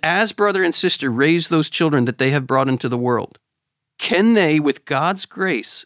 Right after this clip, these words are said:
learn the path of what it means to love one another rightly in this new, complex, messy situation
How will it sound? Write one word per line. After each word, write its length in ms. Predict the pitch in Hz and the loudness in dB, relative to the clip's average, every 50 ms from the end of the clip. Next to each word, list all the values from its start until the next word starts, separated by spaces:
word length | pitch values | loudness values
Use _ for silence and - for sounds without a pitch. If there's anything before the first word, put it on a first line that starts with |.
| _ _ | _ _
learn 600 | - 120 123 135 143 147 156 170 185 196 214 214 196 | -8 -4 0 2 2 4 4 4 4 2 0 0 -2
the 80 | 214 | -4
path 680 | 208 _ - - - 190 175 127 85 - - - - _ _ _ | -6 _ -12 -4 -2 0 0 0 -2 -6 -14 -20 -20 _ _ _
of 160 | - 120 120 | -10 -10 -8
what 240 | 120 120 127 139 151 | -6 -6 -4 -4 -4
it 100 | 175 - | -4 -4
means 380 | - 165 156 156 151 151 - - | -2 0 2 2 2 0 -2 -6
to 120 | - - | -8 -8
love 360 | 117 117 117 123 135 151 156 | -6 -2 0 0 0 0 0
one 120 | 160 165 160 | 0 0 2
another 380 | 156 151 143 135 131 120 113 | 2 2 2 2 2 0 -2
rightly 680 | 113 107 110 120 123 143 160 - 185 196 233 294 - _ _ _ _ _ _ _ _ _ _ _ _ _ _ _ _ _ _ _ _ _ _ _ _ _ _ | -2 0 2 2 2 2 0 2 0 2 2 0 -4 _ _ _ _ _ _ _ _ _ _ _ _ _ _ _ _ _ _ _ _ _ _ _ _ _ _
in 160 | 139 135 135 | -2 0 0
this 180 | 135 123 - 147 | 0 0 -2 0
new, 240 | 127 135 143 165 | 2 4 4 4
complex, 720 | 175 - - - 165 147 139 - - 143 151 175 - - - | 2 0 -4 -2 0 0 0 0 0 0 0 0 -2 -4 -2
messy 300 | 123 127 135 - - 185 | -2 0 0 -2 -4 -4
situation 840 | - - 180 170 - - 196 185 151 131 131 - - - 175 - | -2 -2 -2 -2 -2 -2 2 2 2 2 2 -2 -6 -8 -10 -12